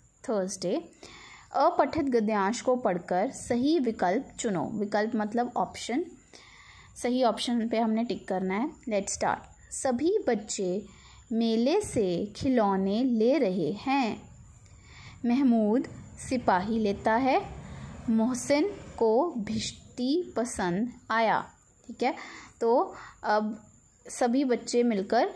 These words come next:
खिलौने ले रहे हैं मेले से, जैसे कि आप भी लेते होगे जब भी दशहरा का या कोई भी मेला लगता है। तो ऐसे ही एक महमूद, एक लड़का है, उसने क्या लिया? सिपाही। मोहसिन को भिश्ती पसंद है। नूरे को वकील से प्रेम है।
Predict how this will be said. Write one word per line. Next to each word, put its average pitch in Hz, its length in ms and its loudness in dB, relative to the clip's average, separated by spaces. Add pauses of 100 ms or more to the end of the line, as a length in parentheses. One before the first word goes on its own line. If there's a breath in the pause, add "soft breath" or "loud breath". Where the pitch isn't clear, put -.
खिलौने 196 460 2
ले 196 180 2
रहे 196 120 0
हैं 220 80 0
मेले 185 340 2
से, 339 320 -2 (240)
जैसे 202 260 -2
कि 220 120 -2
आप 180 280 0
भी 220 100 0
लेते 202 300 -2
होगे 196 380 0 (560 loud breath)
जब 214 180 0
भी 226 100 0
दशहरा 196 540 2
का 208 180 0
या 214 140 2
कोई 208 220 0
भी 202 140 0
मेला 185 300 2
लगता 170 320 -4
है। 170 80 -2
तो - 120 -4
ऐसे 208 320 0
ही 269 160 2
एक 294 200 -2
महमूद, 226 420 2
एक 240 120 0
लड़का 185 380 0
है, 220 240 2 (360 loud breath)
उसने 247 260 -4
क्या 254 160 2
लिया? 247 220 2
सिपाही। 247 720 -2 (320 loud breath)
मोहसिन 247 520 0
को 277 260 4
भिश्ती 233 580 -2
पसंद 240 440 0
है। 269 220 2 (840 loud breath)
नूरे 254 640 2
को 226 320 4
वकील 233 440 2
से 311 240 0
प्रेम 220 380 0
है। 214 320 0